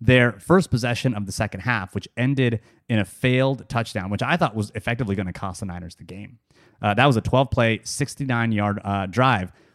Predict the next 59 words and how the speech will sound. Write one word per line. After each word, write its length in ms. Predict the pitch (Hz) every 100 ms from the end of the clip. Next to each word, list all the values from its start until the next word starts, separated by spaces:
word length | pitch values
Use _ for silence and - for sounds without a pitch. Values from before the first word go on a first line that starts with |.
| -
with 140 | 110
Ayuk 440 | 107 110 117 110 - 107
not 340 | 110 120 123
able 300 | 113 113 110 107
to 120 | 104
get 360 | 92 104 107 -
a 120 | 95
shin 680 | - - - 165 143 139 139 -
or 180 | 113 101
an 160 | 90 95 -
ankle 260 | 147 131 135
bone 480 | 131 131 131 127 131
or 200 | 104 101 -
anything, 580 | 120 127 117 92 95 92 _ _ -
uh, 180 | 107 98
down, 440 | 95 135 160 120
which, 260 | 117 120 - _ _ _ _ _ _ _
I 80 | 117
don't 80 | 117
know. 180 | 104 85
Who 140 | 151 151
knows 300 | 139 131 117
if, 200 | 113 -
if 140 | 110
he 140 | 123 113
thought 220 | 113 107
to 60 |
himself, 420 | 110 101 113 107 - _ _ -
you 100 | 117
know, 120 | 104
"I 120 | 113
got 120 | 120
a 60 | 110
basically 440 | 95 117 113 113
dead 300 | 92 95 123
leg 460 | 127 95 95 98 - _ 123
i-, 60 |
if 240 | 101 120 113
I'm 120 | 113
near 160 | 117
the 100 | 95
sideline," 500 | 92 127 175 110 95
and 100 | 101
that's 180 | 101 104
what 120 | 104
gets 180 | 107 95
him 80 | 104
that 220 | 98 -
kind 120 | 107
of 80 | 95
game-winning 360 | 101 101 95 95
touchdown 320 | 123 131 92
at 80 | 87
the 80 | 98
end 80 |
of 40 | 90
the 60 |
game. 260 | 82 117 107
But 140 | 92